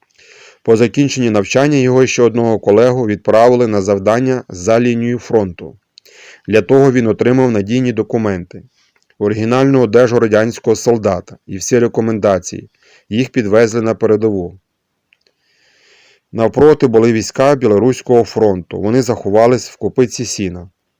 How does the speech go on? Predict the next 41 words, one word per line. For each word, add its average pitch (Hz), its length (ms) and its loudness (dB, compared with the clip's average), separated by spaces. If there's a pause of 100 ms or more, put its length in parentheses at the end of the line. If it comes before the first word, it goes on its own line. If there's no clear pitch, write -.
(540)
Перед 113 260 4
ними 139 280 2
були 120 260 2
мінні 131 400 -2
поля, 107 520 -2
і 104 100 -4
вони 107 280 0
зупинились. 110 800 -6 (200)
Том-, 110 280 -6
там 120 240 2
Курдас 120 460 0
відкрився 117 520 0
своєму 107 400 -4
супутнику, 123 640 -4
що - 220 -8
він 120 260 -2
і 107 100 -6
не 98 120 -2
думав 117 400 -2 (320)
бути 110 280 -2
розвідником, 101 800 -4
а 92 120 -10
таким 104 420 -6
способом 123 600 -4
втікав 104 520 -2
з - 60 -20
полону. 95 500 -2 (640)
При 113 200 0
першому 131 500 0
контакті 120 500 -2
з 107 40 -4
радянськими 113 600 -2
солдатами 120 600 -2
він 107 140 -4
все 107 220 -2
розкаже 110 520 -2
і 107 40 -2
буде 98 220 -2
воювати 98 560 0
на 101 160 -8
фрон-, 107 360 -4